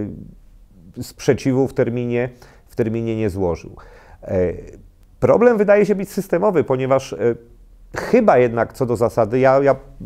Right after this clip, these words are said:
zauważam to, o czym wspomniał Tadeusz, że to się trochę w śródmiejskim sądzie, y, zmieniło w ostatnim czasie. Ale problem zdaje się polegać na tym, że z instrumentu prawnego, który,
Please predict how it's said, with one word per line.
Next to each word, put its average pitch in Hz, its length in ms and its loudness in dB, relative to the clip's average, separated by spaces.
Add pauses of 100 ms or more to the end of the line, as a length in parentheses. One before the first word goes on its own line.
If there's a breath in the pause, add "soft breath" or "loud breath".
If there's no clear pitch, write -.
(380)
zauważam 147 520 4
to, 156 100 2
o 139 60 2
czym 131 300 -8 (100)
wspomniał 123 380 -4
Tadeusz, 101 480 0
że 95 180 -6
to 120 140 -6
się 127 140 -6
trochę 147 680 2 (680 soft breath)
w - 80 -20
śródmiejskim 135 680 -4
sądzie, 113 580 0
y, 82 360 -6 (160)
zmieniło 120 560 -4
w 95 80 -8
ostatnim 87 440 -12
czasie. - 340 -20 (840 soft breath)
Ale 110 180 -2
problem 202 380 2
zdaje 156 380 2
się 180 120 0
polegać 107 500 -4
na 82 160 -10
tym, 110 280 -8
że 104 340 -4 (120)
z - 180 -14
instrumentu 139 720 -4
prawnego, 92 560 -4
który, 104 400 -6